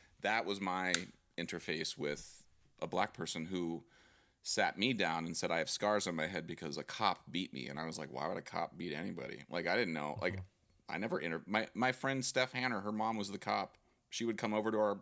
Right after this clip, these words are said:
Speaker 1: like, she would drive by and flash the lights, and we were like, "Oh my God, it's Miss Hanner," you know? And so for me, that, like, as a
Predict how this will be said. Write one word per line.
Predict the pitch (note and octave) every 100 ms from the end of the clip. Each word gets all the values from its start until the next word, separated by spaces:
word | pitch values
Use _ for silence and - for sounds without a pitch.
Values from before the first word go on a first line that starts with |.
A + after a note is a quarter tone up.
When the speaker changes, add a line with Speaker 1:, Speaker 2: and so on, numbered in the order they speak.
| -
Speaker 1:
like, | F#2+ G2
she | A#2
would | G#2+
drive | F2 G2
by | F#2 F#2
and | G2+ G2
flash | - F#2 F#2+
the | - F#2
lights, | F#2 F2+ G2+ F#2
and |
we | F2 F#2+
were | F2+
like, | F#2 -
"Oh | F#3
my | A#3+
God, | A#3+ A#3 A3
it's | -
Miss | F3 F3
Hanner," | A3+ F3 D#3+ B2
you | A#2
know? | A2+ G#2+ - - - - - -
And | A2+ A2 G#2+ - - - - - - _ - _
so | - D3
for | C3+ B2+
me, | C3 C#3+
that, | A2+ A#2 -
like, | G2 F#2+
as | F#2
a | F#2